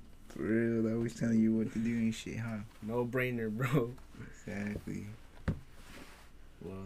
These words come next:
Speaker 1: like I say, bro, you gotta be interesting, man.
Speaker 2: Oh, yeah, and, um, just in case you didn't, just in case you guys didn't know, uh, Shroomy here is starting his own,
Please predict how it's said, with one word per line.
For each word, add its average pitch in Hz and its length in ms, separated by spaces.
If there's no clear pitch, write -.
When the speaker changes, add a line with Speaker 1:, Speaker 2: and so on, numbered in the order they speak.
Speaker 1:
like 98 200
I - 20
say, 127 340
bro, 110 220
you 120 80
gotta 110 240
be 117 260
interesting, 151 480
man. 143 220
Speaker 2:
Oh, 185 140
yeah, 175 300
and, 131 380
um, 123 320
just 185 200
in - 40
case 151 200
you 131 80
didn't, 123 360
just 139 160
in 135 180
case 131 240
you 123 80
guys 127 300
didn't 123 220
know, 127 340
uh, 120 60
Shroomy 180 400
here 156 240
is 139 140
starting 131 420
his 131 180
own, 127 440